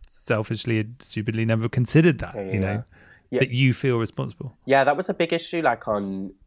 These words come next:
Speaker 2: my last kind of person I was dating for a bit, is that, like, you know, we were having all this fun inside. We were going to these dinners and dates, and he was like, "Wow, this is easy." Like, I don't know why I was so worried about, like, being with someone that, that, you know, like, he,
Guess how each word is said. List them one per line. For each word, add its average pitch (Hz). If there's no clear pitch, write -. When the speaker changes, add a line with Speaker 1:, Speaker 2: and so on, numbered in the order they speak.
Speaker 2:
my 107
last 98
kind 101
of 95
person 98
I 190
was 95
dating 104
for 101
a 95
bit, 120
is 95
that, -
like, 98
you 113
know, 92
we 101
were 104
having 107
all 101
this 95
fun 101
inside. 95
We 95
were 92
going 101
to -
these 95
dinners 98
and 95
dates, 98
and 95
he 92
was 92
like, 110
"Wow, 104
this 120
is 107
easy." 110
Like, -
I 123
don't 135
know 110
why 104
I -
was 98
so 107
worried 127
about, 95
like, 98
being 101
with 98
someone 104
that, 101
that, 123
you 143
know, 101
like, 104
he, 127